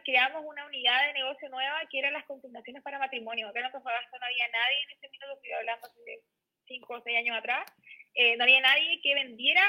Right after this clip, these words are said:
a matrimonio. El riesgo como empresa era súper bajo, porque en realidad el cliente pagaba la totalidad de los productos y se le despachaban y todo lo que sobrara lo podía devolver. Pues finalmente ese es la, ese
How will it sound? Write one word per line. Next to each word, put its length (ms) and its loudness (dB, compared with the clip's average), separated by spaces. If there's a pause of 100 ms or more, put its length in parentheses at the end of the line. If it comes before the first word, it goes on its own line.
(220)
a 60 -6
matrimonio. 480 -8
El 160 0
riesgo 380 0
como 180 -10
empresa 360 -8
era 180 -10
súper 220 -10
bajo, 420 -6
porque 140 -14
en 60 -20
realidad 300 0 (100)
el 60 -10 (100)
cliente 440 -6 (320)
pagaba 800 6 (220)
la 160 -4
totalidad 380 -2
de 80 0
los 80 -8
productos 640 -6
y 80 -8
se 100 -10
le 100 -4
despachaban 600 -4
y 40 -20
todo 160 -8
lo 120 -2
que 80 -12
sobrara 340 -4
lo 100 -6
podía 200 -8
devolver. 360 -8 (220)
Pues 140 -16
finalmente 400 -2
ese 160 -8
es 60 -10
la, 80 -8
ese 160 -8